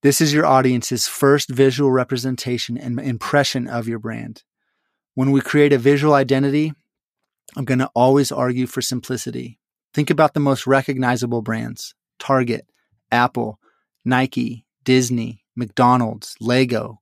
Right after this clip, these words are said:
Google, B M W, FedEx. These are some of the most recognizable brands in the world, and what do all of their logos have in common? They are all visually simple, clean, and easy to remember.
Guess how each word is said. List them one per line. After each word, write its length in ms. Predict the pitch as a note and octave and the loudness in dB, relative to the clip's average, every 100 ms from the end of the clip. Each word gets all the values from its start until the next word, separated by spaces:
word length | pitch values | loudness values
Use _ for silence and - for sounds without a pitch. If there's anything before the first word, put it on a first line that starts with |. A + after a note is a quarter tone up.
| A2 | -6
Google, 500 | A2+ C3 B2 A2 G#2 | 0 2 0 -6 -8
B 240 | A2 C#3 | -2 2
M 160 | C3+ B2 | 4 2
W, 400 | C3 A#2 A2+ A2 | 0 -2 -6 -10
FedEx. 760 | - - C3+ C3 A#2 - - - _ _ _ _ _ _ _ _ - | -6 0 2 0 -4 -10 -16 -16 _ _ _ _ _ _ _ _ 0
These 160 | D3+ | 0
are 60 | D#3+ | 2
some 180 | E3 D#3+ | 2 2
of 60 | |
the 40 | C#3 | 2
most 300 | C3+ B2 B2+ | 0 -2 0
recognizable 760 | C3+ C#3+ D#3 D3 C#3+ C3+ C3 | 0 0 0 0 2 2 0
brands 320 | A#2 B2+ B2 | 2 -2 -2
in 80 | A#2+ | -4
the 60 | A#2 | -4
world, 360 | A2+ A#2 A2+ - | -4 -4 -6 -8
and 180 | A#2+ | -4
what 140 | A2+ C#3 | 2 2
do 80 | D3+ | 2
all 300 | - C3+ C#3 | 2 4 4
of 100 | B2+ | 2
their 140 | B2 | 0
logos 480 | A#2 A#2 A2+ A2+ - | 0 0 -2 -6 -6
have 180 | A2+ A2 | -6 -6
in 100 | A2 | -8
common? 460 | A2+ A2+ A2+ - _ _ _ _ _ - | -6 -6 -8 -14 _ _ _ _ _ -2
They 100 | B2 | 2
are 80 | |
all 160 | A#2+ A#2 | 4 2
visually 460 | G#2 C3 C#3 D3+ C#3+ | 2 0 2 2 2
simple, 540 | - C3 A#2 A#2+ A2 _ _ _ _ - | 0 -2 -2 -6 -8 _ _ _ _ -12
clean, 560 | - C#3+ B2 A2+ A2+ B2+ - | -2 2 2 2 -4 -10 -8
and 160 | G#2+ - | -6 -4
easy 320 | B2 A#2+ A#2 A#2+ | -2 -2 -2 -4
to 140 | A#2 | -4
remember. 600 | A2+ A2 G#2+ G#2+ - - | -4 -4 -4 -6 -12 -16